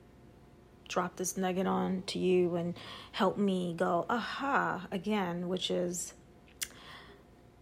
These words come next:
sometimes it's not a loss because it was never meant for us.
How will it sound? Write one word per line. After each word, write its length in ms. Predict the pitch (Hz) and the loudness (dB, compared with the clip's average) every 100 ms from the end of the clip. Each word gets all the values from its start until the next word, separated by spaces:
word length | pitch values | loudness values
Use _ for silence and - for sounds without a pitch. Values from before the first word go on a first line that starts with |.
| - | -18
sometimes 600 | - 247 285 - 285 269 | 0 2 2 0 0 2
it's 160 | 269 240 | 0 4
not 220 | 233 262 | 4 4
a 40 | |
loss 480 | 285 185 196 214 - - - - - - - - - - - - - - - - - - - | 2 0 0 -6 -10 -14 -20 -20 -20 -20 -20 -20 -20 -20 -20 -20 -20 -20 -20 -20 -20 -20 -4
because 280 | - 214 220 | 0 0 2
it 80 | 226 | 2
was 140 | 208 | 0
never 240 | 202 208 202 | 0 0 2
meant 260 | 190 202 | 2 0
for 200 | 202 180 | -2 -4
us. 320 | 175 185 - | -4 -6 -10